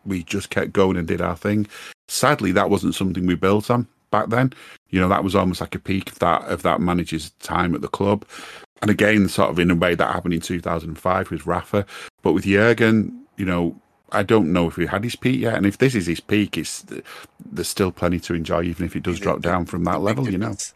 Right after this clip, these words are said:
Speaker 2: the big difference is, Jim,
Speaker 1: Yeah.
Speaker 2: that there's a title race in this one. And,
Speaker 1: Yeah.
Speaker 2: you know,
Speaker 1: Yeah.
Speaker 2: that, that just adds the stakes higher. And it's a Champions League, not a, a uefa Cup, you know. The, the stakes are, are at the, you know, the, the,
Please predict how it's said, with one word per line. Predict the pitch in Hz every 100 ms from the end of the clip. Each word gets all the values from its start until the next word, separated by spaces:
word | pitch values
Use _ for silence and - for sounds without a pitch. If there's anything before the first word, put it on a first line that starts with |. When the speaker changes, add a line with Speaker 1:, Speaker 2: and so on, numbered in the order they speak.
| -
Speaker 2:
the | 95
big | - 101
difference | 98 - 95 85
is, | 104 95
Jim, | 98 95
Speaker 1:
Yeah. | 95
Speaker 2:
that | -
there's | 98
a | 92
title | - 98 92 101
race | 104 98
in | 92
this | 87 -
one. | 90 85 _ - - _ _
And, | 95 92
Speaker 1:
Yeah. | - -
Speaker 2:
you | 98
know, | 87 82
Speaker 1:
Yeah. | 104 101
Speaker 2:
that, | 85
that | 104 104 -
just | 113 - -
adds | 110 101 98
the | 101
stakes | - 104 92 -
higher. | 110 101 101
And | 104
it's | 98
a | 104
Champions | - 104 98 101 92
League, | 98 107
not | 104 98
a, | 104 92 - - - _ -
a | 92
uefa | 95 95 98 110
Cup, | 113 -
you | 95
know. | 95
The, | 101 101 95
the | 110
stakes | - 113 110 - 117
are, | 101 98 - - - _ _ _
are | 101 104 104 98 _
at | 107 104 -
the, | 117 107 101 113
you | 110
know, | 110 101 104
the, | 104 95
the, | 107 113